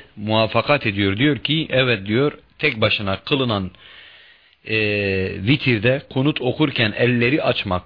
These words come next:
gerek rükudan önce gerek rükudan sonra bid'attır diyor. Ancak İmam Elbani rahimahullah diyor ki, tek başına kılınan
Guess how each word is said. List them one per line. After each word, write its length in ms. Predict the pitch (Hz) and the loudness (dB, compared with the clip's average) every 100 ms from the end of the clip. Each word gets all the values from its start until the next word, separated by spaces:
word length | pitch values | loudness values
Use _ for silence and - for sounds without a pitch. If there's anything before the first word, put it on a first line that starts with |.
| - | -2
gerek 300 | 127 131 - | 0 0 -2
rükudan 520 | 120 - 117 117 135 | -2 0 0 2 2
önce 240 | 110 98 | 0 -2
gerek 340 | 92 123 117 101 | 2 2 0 -2
rükudan 500 | 104 120 104 120 135 | -4 -2 0 0 -2
sonra 360 | - 139 147 | 0 0 2
bid'attır 500 | 123 110 110 - 90 | 2 2 2 -2 -8
diyor. 340 | 78 76 - - _ _ _ _ _ _ _ _ - - - - - - - | -6 -10 -12 -18 _ _ _ _ _ _ _ _ -20 -18 -20 -20 -20 -8 -2
Ancak 340 | 202 196 170 | 2 2 2
İmam 340 | 180 190 185 170 | 2 2 2 -2
Elbani 440 | 160 151 147 190 175 | 2 2 6 4 4
rahimahullah 720 | 135 143 120 110 104 95 92 - - - - _ - - - - _ _ _ - | 0 2 2 2 2 2 0 -8 -20 -20 -20 _ -20 -20 -20 -20 _ _ _ -4
diyor 200 | 135 214 | 2 2
ki, 180 | - 147 | 0 0
tek 240 | 202 190 | 2 4
başına 380 | 170 165 156 131 | 4 4 2 -2
kılınan 460 | - 165 151 123 | 2 2 4 2